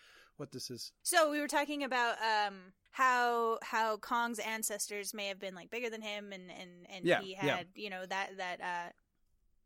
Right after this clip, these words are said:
Speaker 2: axe that he had gotten from his ancestors. So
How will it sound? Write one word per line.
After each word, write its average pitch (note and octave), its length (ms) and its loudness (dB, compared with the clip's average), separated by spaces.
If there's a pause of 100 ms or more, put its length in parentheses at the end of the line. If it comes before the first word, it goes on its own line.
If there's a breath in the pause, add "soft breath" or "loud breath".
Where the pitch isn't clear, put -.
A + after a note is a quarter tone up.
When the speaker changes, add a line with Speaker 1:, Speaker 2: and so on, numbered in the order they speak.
(320)
Speaker 2:
axe - 460 0 (420 soft breath)
that G3+ 140 -4
he G#3+ 160 -6
had F#3+ 100 -4
gotten F#3+ 220 -2
from G3 160 -12
his F#3 100 -10
ancestors. F#3+ 640 -8
So G3 400 -6